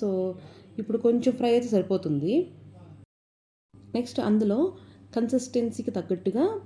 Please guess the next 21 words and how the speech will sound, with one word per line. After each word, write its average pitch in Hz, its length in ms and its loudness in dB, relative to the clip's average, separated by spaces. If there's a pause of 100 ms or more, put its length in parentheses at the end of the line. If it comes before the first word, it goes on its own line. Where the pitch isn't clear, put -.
పాలు 214 180 0
అనేవి 220 260 0
యాడ్ 170 220 -4
చేసుకోవాలి. 170 720 -2 (280)
మనకి 190 460 0
పలుచగా 180 280 0
కావాలంటే 190 840 -2
ఎక్కువ 196 280 -2
పాలు 185 260 -2
యాడ్ 165 240 -4
చేసుకోవచ్చు, 170 720 -2 (360)
లేదు 208 600 0 (800)
థిక్‌గా 233 360 2
కావాలనుకుంటే 190 840 0
తక్కువ 208 240 0
పాలు 190 220 -2
యాడ్ 165 240 -8
చేసుకుని 202 340 -2
ఒకసారి 190 480 -2
బాగా 190 340 -2
కలుపుకోవాలి. 175 840 -2